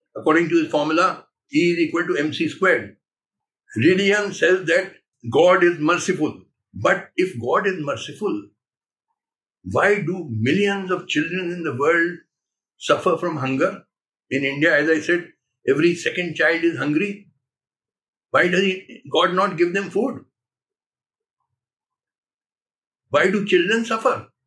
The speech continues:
There are so many places where children are shivering in the cold,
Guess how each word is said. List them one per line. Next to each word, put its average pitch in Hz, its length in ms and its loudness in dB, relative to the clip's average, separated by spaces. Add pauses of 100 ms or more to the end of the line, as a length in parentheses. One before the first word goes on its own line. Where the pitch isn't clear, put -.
(760)
There 170 200 2
are 160 60 -2
so 180 180 0
many 180 220 -2
places 170 380 0
where 170 120 -2
children 160 500 -2
are 139 80 -4
shivering 175 440 2
in 156 140 -4
the 151 100 -6
cold, 151 480 0